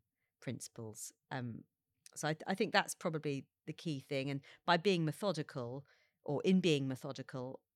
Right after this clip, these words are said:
I think probably firms ought to think about documenting how they have dealt with each of the,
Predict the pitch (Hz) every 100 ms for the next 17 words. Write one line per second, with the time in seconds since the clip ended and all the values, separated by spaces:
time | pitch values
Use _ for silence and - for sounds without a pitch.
0 | _ _ _ - _ _ - 147 - -
1 | - 165 156 147 - 165 143 143 139 -
2 | 139 127 - 151 131 - 139 - - 127
3 | 123 113 110 120 - _ _ _ _ -
4 | 139 127 110 110 110 - 147 139 131 -
5 | 127 120 107 - 123 117 117 113